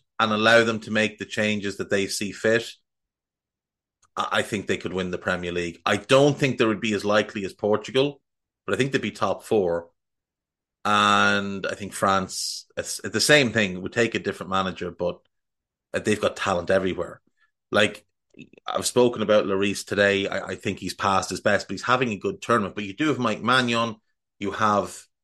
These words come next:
down the road, you could potentially have Alban Lafont as your number one. So that position, I think, can improve. You've also got Areola, who's a good goalkeeper. Um, Mandanda is not, it should be pointed out, not anymore. Right back, Koundé is,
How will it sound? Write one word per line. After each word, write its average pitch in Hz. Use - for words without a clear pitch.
down 101
the 95
road, 101
you 92
could -
potentially 95
have 90
Alban 92
Lafont 107
as 95
your 98
number 98
one. 98
So 110
that 147
position, 123
I 101
think, 117
can 98
improve. 95
You've 98
also 113
got 98
Areola, 92
who's 92
a 92
good 95
goalkeeper. 95
Um, 110
Mandanda 110
is 90
not, 87
it -
should -
be 87
pointed 85
out, 82
not 98
anymore. 87
Right 135
back, 120
Koundé 117
is, 85